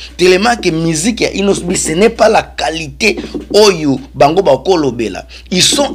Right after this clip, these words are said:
incapables même à parler de la musique de Fally, de Inos B, puisque la valeur de la musique de Inos B, c'est une qualité supérieure. Eza qualité na bango te.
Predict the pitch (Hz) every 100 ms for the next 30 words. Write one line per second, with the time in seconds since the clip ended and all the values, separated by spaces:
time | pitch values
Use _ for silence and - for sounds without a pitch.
0 | - 170 - 156 151 - 190 160 180 185
1 | - - 143 135 165 170 147 135 139 156
2 | 135 - 120 139 139 139 165 160 147 160
3 | - 214 - 147 - - - - 131 156
4 | 156 160 165 214 190 156 135 131 139 143
5 | 202 131 127 - 170 160 151 139 156 -
6 | - - 143 185 190 180 143 139 175 175
7 | - 143 - 147 175 180 139 147 202 -
8 | 147 139 151 113 98 104 -